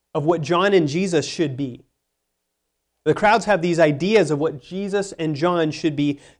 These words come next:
doing, and their moods change all the time. They're fickle and moody, demanding that their playmates do as they please. The crowds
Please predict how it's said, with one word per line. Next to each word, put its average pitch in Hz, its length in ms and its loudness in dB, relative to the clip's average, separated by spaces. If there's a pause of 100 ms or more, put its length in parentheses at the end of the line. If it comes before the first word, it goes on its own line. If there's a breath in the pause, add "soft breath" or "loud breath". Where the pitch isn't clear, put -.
doing, 147 400 0
and 135 100 -4
their 139 140 0
moods 190 400 0
change 147 460 -4 (260 soft breath)
all 196 240 8
the 196 80 2
time. 175 260 -2
They're 143 120 2
fickle 202 320 2
and 185 140 4
moody, 170 240 2
demanding 175 540 0
that 165 120 -2
their 143 120 0
playmates 175 540 0 (280 soft breath)
do 175 240 2
as 151 140 0
they 151 180 -2
please. - 800 -10 (1700)
The 151 80 -10
crowds 202 340 0